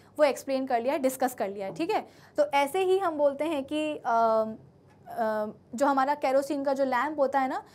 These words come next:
जिसमें कि एक बत्ती होती है और उसमें हम केरोसिन को डालते हैं, अ, as a fuel, उसमें भी सेम चीज़ होती है। फ्लेम हम बोलते हैं कि कुछ इसी तरीके से निकलती है, बस वहाँ पे हम फ्यूल क्या चेंज कर रहे हैं, केरोसिन डाल रहे हैं।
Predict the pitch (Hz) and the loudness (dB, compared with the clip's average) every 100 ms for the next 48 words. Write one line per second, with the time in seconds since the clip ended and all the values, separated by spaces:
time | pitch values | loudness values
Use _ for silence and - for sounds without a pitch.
0 | - 254 262 262 262 277 - 254 240 262 | -8 -4 -2 -2 -4 -4 0 0 2 -2
1 | - 320 302 277 285 294 269 262 277 269 | 2 2 4 2 0 2 2 2 2 0
2 | 262 262 247 262 262 262 240 226 226 262 | 2 2 2 2 0 2 2 2 0 -6
3 | 247 240 - - - 220 214 214 214 - | -6 -12 -20 -20 -6 -2 0 0 -2 0
4 | 233 247 262 285 330 403 - _ _ - | 2 2 2 2 0 -2 -10 _ _ 0
5 | 330 330 330 370 403 311 294 339 - _ | 2 0 2 2 2 0 -2 -4 -12 _
6 | - 277 254 240 262 285 381 415 - - | -8 -4 -2 -2 -2 0 0 -2 -14 -8
7 | 302 320 349 302 269 254 269 285 320 370 | -4 -2 -2 2 2 2 0 -4 -4 -4
8 | 269 277 294 254 240 247 269 220 202 190 | -4 -4 -2 -2 -2 -4 -6 -6 -8 -8
9 | 202 196 - - - 269 330 311 302 277 | -10 -12 -16 -20 0 2 2 2 2 2
10 | 320 320 370 - - - - 339 403 392 | 0 0 -2 -6 -20 -20 -2 2 4 4
11 | 320 311 285 269 269 254 254 294 403 - | 0 0 -4 0 0 0 0 -2 -6 -2
12 | 285 277 302 311 277 220 190 208 208 | 0 2 2 0 2 0 -2 -6 -8